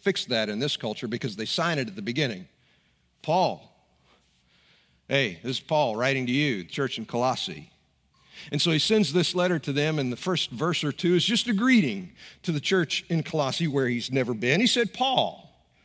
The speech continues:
an apostle of Jesus Christ, by the will of God. God's chosen me to be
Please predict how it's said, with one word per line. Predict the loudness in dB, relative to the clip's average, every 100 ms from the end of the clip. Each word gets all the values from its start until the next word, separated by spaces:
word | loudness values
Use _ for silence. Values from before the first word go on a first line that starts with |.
| _ _ _ _
an | -10
apostle | -2 0 2 4 4
of | 4
Jesus | 2 2 0
Christ, | -2 0 -2 -4 -10 -12 -12 -16 _ _ _ _ _ _ -2
by | 2
the | 2
will | 4 4
of | 2 2
God. | 2 0 -8 -18 _ _ _ _ _ _ _ _ _ _
God's | 0 2 2
chosen | 2 2 4 4
me | 4
to | 4
be | 2 0